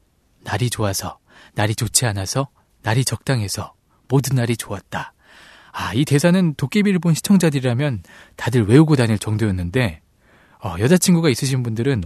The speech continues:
오늘 이 대사를 한번 여자친구 앞에서 한번 해보십시오. 어, 그러면 여자친구가 굉장히 좋아할 수도 있어요.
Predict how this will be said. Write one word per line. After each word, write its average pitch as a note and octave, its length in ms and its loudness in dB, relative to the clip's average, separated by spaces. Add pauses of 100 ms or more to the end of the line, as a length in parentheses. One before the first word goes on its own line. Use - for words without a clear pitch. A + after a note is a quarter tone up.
(100)
오늘 B2+ 380 2 (280)
이 C3 80 -2
대사를 C3+ 500 2
한번 B2+ 420 -2 (720)
여자친구 C3 340 2
앞에서 G#2+ 280 -4
한번 G#2+ 140 -4
해보십시오. D3+ 520 -4 (800)
어, F#2+ 120 -8
그러면 A2+ 280 2
여자친구가 G#2+ 440 -2
굉장히 G#2+ 200 0
좋아할 A2+ 240 2
수도 - 140 -10
있어요. - 320 -8